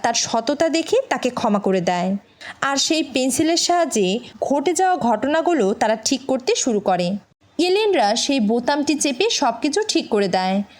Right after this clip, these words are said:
যা যা এই পেন্সিল দিয়ে টেলিপোর্ট হয়েছিল। এমনকি ভুল করে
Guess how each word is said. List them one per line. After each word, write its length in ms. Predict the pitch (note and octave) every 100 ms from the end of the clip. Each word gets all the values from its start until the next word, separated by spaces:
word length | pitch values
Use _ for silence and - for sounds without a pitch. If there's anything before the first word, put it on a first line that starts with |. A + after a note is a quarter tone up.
| -
যা 220 | G#3+ D4+ E4+
যা 200 | F#4+ B3 G#3 -
এই 160 | C4 B3
পেন্সিল 400 | C4+ B3+ A#3+ C4+ C#4+
দিয়ে 180 | C#4+ G#4+
টেলিপোর্ট 420 | F4 B3 A#3+ G#3 G3
হয়েছিল। 420 | G#3 F#3+ G#3+ F#3 F3+ F#3 - - - -
এমনকি 360 | D4+ F4+ F4+ F4+
ভুল 260 | C4+ C4+ D4+
করে 220 | F#4+ B3+